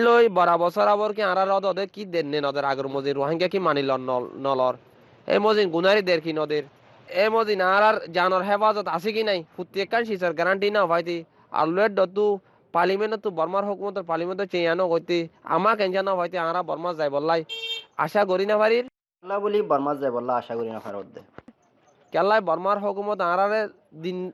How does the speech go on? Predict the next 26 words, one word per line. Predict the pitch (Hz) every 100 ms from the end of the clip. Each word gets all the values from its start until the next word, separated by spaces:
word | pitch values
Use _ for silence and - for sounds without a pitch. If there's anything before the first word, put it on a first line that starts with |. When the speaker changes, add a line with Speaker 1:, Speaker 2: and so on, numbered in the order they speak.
| 160
Speaker 1:
দিনকে | 165 190 185 226
দিন, | 202 185
দিনকে | 160 180 185 208
দিন, | 185
দিন | 160 165
তো | 185
সিস্টেমেটিক্যালি | 190 180 170 180 190 202 202 220
জিনোসাইড | 185 170 180 180
করি | 170 180
যার | 175 151
দে | 151
আজ | 143 -
পর্যন্ত | 151 151 151
যার। | 151 170 220 - _ _
আজ | - 160 196
পর্যন্ত | 220 214 220 196 165
স্টপ | - 202
কি | 208 208
দিন | 190 170
আর | 165 185
রোহিঙ্গা | 165 175 196 202
কলরে | 196 196 196 202 _ _ -
মারা | 143 160 165
ধরা, | 175 185 190 180
জুলুম | 156 180 208
করা, | 190 180 170 165